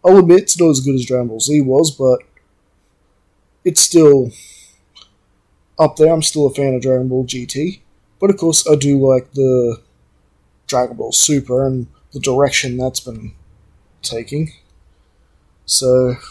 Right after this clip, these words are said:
in short, um, you know, I'd, I honestly think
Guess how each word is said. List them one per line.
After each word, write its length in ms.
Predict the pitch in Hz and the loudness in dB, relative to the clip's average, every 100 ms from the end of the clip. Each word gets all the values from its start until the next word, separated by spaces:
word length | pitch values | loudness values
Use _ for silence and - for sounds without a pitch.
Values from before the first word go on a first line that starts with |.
| - - - _ _ _ _ _ _ _ _ _ _ _ _ _ | -20 -20 -20 _ _ _ _ _ _ _ _ _ _ _ _ _
in 80 | 131 | -12
short, 420 | 123 - 151 156 | -8 -2 2 4
um, 480 | 147 135 139 139 131 - _ _ _ _ - _ - _ _ _ _ _ _ _ _ _ _ _ _ _ _ _ _ - | 4 4 0 -2 -6 -10 _ _ _ _ -20 _ -20 _ _ _ _ _ _ _ _ _ _ _ _ _ _ _ _ -8
you 120 | 151 | -2
know, 180 | 147 147 | 0 0
I'd, 420 | - 135 135 131 - - - - _ _ _ _ _ _ _ _ _ _ _ _ _ _ _ _ - | 0 0 0 -2 -16 -20 -20 -20 _ _ _ _ _ _ _ _ _ _ _ _ _ _ _ _ -8
I 140 | 135 - | -6 -4
honestly 400 | 180 214 - 180 | -2 0 0 -2
think 540 | 151 - 180 151 143 | -4 -4 -2 0 -2